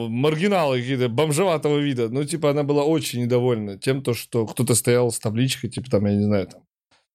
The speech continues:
с любой табличкой, там, "Всем борщ бесплатно". Я не знаю, что он там просил. Э,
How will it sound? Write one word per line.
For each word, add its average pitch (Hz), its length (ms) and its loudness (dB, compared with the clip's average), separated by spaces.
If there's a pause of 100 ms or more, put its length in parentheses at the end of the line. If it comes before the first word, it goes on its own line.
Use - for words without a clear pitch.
(280)
с - 180 -2
любой 117 240 4
табличкой, 101 480 -2
там, 95 240 -10 (340)
"Всем 117 340 0
борщ 113 380 2
бесплатно". 104 520 -2
Я 101 160 -2
не 110 60 4
знаю, 107 140 4
что 104 140 -2
он 104 80 0
там 101 120 -4
просил. 104 500 -2
Э, 110 540 2